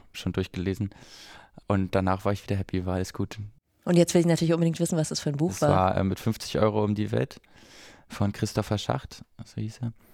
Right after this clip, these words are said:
Speaker 1: Und es war wunderbar geschrieben und echt verrückter Junge, der sich auch ins Abenteuer gestürzt hat. Da konnte ich, ja, wirklich gut reinsteigen, mich mitreißen lassen, sozusagen in sein Abenteuer. Also von meinem Abenteuer, wo es grad nicht so lief, in sein Abenteuer,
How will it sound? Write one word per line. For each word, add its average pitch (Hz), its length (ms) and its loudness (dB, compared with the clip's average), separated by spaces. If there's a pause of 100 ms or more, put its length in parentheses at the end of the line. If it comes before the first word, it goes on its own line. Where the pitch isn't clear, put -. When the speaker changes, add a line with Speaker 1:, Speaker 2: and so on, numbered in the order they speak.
(300)
Speaker 1:
Und 92 140 -2
es - 140 -6
war 92 140 2
wunderbar 95 380 2
geschrieben 95 520 0
und 92 240 -2
echt - 240 -6
verrückter 98 380 2
Junge, 101 380 4
der 92 280 0
sich 98 240 -6
auch 98 120 2
ins 95 140 0
Abenteuer 101 420 2
gestürzt - 440 -2
hat. 98 120 0
Da 98 120 2
konnte 101 240 0
ich, - 260 -12 (400)
ja, 95 100 2 (520)
wirklich - 300 -6
gut - 200 -4
reinsteigen, 95 560 -2
mich 95 180 -6
mitreißen 92 520 -2
lassen, 92 260 -4
sozusagen 92 480 -4
in 90 120 0
sein 95 260 2
Abenteuer. 95 600 -4 (100)
Also 98 200 -6
von 101 240 -8
meinem 95 180 0
Abenteuer, 98 520 2
wo 92 60 0
es 98 100 -2
grad - 180 -2
nicht 107 160 -2
so 110 100 0
lief, 104 280 0
in 98 160 0
sein 98 240 4
Abenteuer, 92 600 0